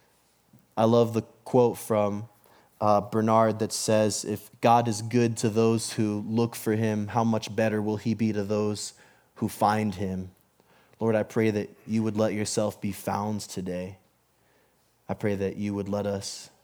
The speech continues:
experience the goodness that you have for us today. And I pray that you would ease this burden of carrying just this sinful creation that we're a part of.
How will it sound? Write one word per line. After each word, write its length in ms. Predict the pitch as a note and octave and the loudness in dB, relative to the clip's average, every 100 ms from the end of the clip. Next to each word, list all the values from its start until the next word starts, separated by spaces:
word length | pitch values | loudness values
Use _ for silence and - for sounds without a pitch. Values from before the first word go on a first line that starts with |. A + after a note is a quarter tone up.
| _ _ - | _ _ -16
experience 720 | - - - A2 G#2 G2+ G2+ | -10 -8 -4 -2 -2 -4 -6
the 120 | - | -10
goodness 500 | F#2 G#2 G2+ G2 G2 | -6 -4 -4 -4 -6
that 240 | - F#2+ - | -8 -10 -8
you 100 | F#2+ | -6
have 260 | G2 G2 | -6 -6
for 380 | F#2+ - F#2+ F#2 | -8 -12 -10 -8
us 160 | F#2 - | -10 -12
today. 480 | - F#2+ F#2+ F#2+ G2 _ _ _ _ - | -12 -10 -8 -10 -14 _ _ _ _ -8
And 100 | G#2 | -8
I 60 | |
pray 220 | - G#2+ | -4 -4
that 260 | G2+ G2+ - | -4 -6 -6
you 80 | G#2 | -6
would 200 | G2+ A2 - - | -6 -8 -16 -4
ease 360 | A2+ A#2 A2 | 2 2 2
this 200 | - G2+ | -4 -8
burden 600 | - G#2 G#2 G2+ G2 G#2 - | -6 -4 -4 -4 -6 -10 -12
of 380 | G2 G2+ G2 - _ - _ _ _ _ _ _ - | -8 -8 -8 -14 _ -20 _ _ _ _ _ _ -6
carrying 560 | A2+ G#2+ A#2+ A#2 A2 | -2 2 4 2 2
just 300 | G2+ A2 - | -2 -4 -4
this 140 | A2 A2 | -4 -4
sinful 540 | - - A2 A2 G#2+ | -6 -4 -4 -4 -8
creation 540 | - G#2 G2+ G#2 - G2 | -8 -6 -4 -4 -6 -8
that 100 | F#2 | -6
we're 160 | F#2+ | -8
a 60 | F#2+ | -10
part 320 | - F#2+ F#2+ | -8 -6 -6
of. 300 | F#2 G#2 - | -8 -10 -16